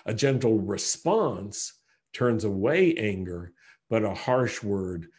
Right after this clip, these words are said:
stirs people up." Sometimes people may come to you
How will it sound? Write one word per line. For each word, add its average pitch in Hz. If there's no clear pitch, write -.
stirs 101
people 95
up." -
Sometimes 185
people 160
may 113
come 147
to 131
you 101